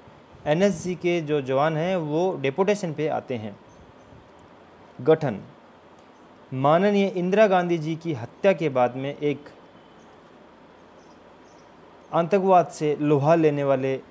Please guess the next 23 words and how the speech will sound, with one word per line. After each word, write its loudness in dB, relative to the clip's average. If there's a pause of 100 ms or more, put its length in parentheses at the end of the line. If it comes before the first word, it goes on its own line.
(260)
स्पेशल -2 (520)
दस्ते 0
की -10
आवश्यकता 0
महसूस -8
हुई, -6 (1160)
तो 0
जर्मनी 4
की -4 (380)
जीएसजी -2
नाइन 0 (600)
तथा 0 (1000)
एसएएस 2 (420)
यूके 0 (1000)
की 2
तर्ज 4
पर 0
एनएसजी 0
को 0 (840)
ऑर्गेनाइज 2 (360)
करने 2
का 0
विचार 0